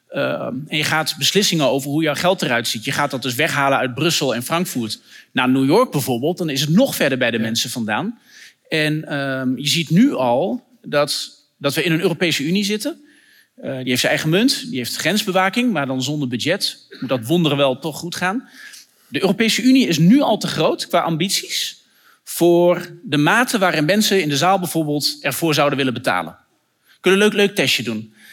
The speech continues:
Speaker 1: Eh, wie van jullie is bereid om vijf procent van zijn inkomen elk jaar, netto inkomen, bedenk even wat dat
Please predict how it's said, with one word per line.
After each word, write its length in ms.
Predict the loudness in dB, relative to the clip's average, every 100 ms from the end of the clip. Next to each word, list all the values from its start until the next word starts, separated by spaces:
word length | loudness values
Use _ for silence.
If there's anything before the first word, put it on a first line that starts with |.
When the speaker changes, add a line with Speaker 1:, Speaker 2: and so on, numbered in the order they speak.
| -16 -2
Speaker 1:
Eh, 380 | 2 4 2 0 -8 _ _ _ _ _ _ _ _ _
wie 260 | 2 2
van 140 | 4 4
jullie 240 | 4 4
is 140 | 2 0
bereid 440 | 0 2 0 -2
om 140 | -4 -2
vijf 340 | 2 2 2
procent 400 | 0 0 2 0
van 140 | 0 0
zijn 180 | 0
inkomen 480 | 2 2 2 2 2
elk 180 | 2 2
jaar, 300 | 2 0 0
netto 220 | -2 0
inkomen, 480 | 0 0 2 0 0
bedenk 260 | -2 -2 -2
even 200 | -2 -4
wat 180 |
dat 20 | -4